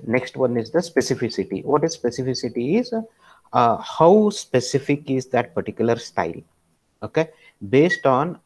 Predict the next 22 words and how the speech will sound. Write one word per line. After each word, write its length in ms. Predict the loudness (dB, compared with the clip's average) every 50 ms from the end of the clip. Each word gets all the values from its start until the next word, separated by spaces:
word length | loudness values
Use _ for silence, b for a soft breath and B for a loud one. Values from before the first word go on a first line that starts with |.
| -12 -12 -10 -12
the 200 | -2 2 2 2
more 460 | 2 2 4 6 6 8 6 6 4
specific 760 | -2 -4 0 0 0 0 -2 -2 -2 -2 -2 -2 -4 -10 -20 -20 -18 -4
the 140 | -2 -2 -2
style 380 | 0 0 0 0 2 2 4
is, 300 | 4 4 4 2 -2 -10 _ _ _ _ _ _ _ _ _ _
that 360 | -4 2 4 4 4 2 2 0
particular, 600 | 0 0 0 -2 -2 0 0 2 0 0 -2 -8 _ -16 -10
uh, 300 | -8 -6 -6 -4 -4 -6
style 360 | -8 -4 0 2 2 2 2
will 140 | 2 0 -2
be 160 | -2 -2 -4
given 400 | -4 -6 -4 0 2 2 2 2
more 300 | 0 -2 0 2 2 0
precedence, 520 | 0 -2 -4 -4 -2 -4 -4 -4 -4 -6 -8 -14 -4 0
or 280 | 2 2 2 2 -2 b b b b b b 0
that 240 | 0 0 2 2 2
particular 320 | 2 2 2 4 2 2
style 340 | 2 2 0 0 0 0 0
will 140 | -2 -4 -2
be 140 | -2 -2 -2
applied. 480 | -2 -4 -6 -4 -6 -6 -6 -6 -8